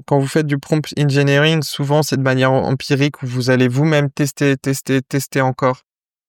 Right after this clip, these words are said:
changer un mot dans le prompt, et cetera. Et bien sûr, appliquer les meilleures méthodes de prompt, euh, de prompting au début. Vous pouvez aussi avoir, euh, une I A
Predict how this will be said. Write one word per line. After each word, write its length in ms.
changer 460
un 100
mot 180
dans 120
le 80
prompt, 560
et 80
cetera. 560
Et 80
bien 180
sûr, 240
appliquer 420
les 120
meilleures 320
méthodes 340
de 100
prompt, 380
euh, 220
de 140
prompting 560
au 80
début. 380
Vous 80
pouvez 260
aussi 300
avoir, 340
euh, 300
une 340
I 200
A 180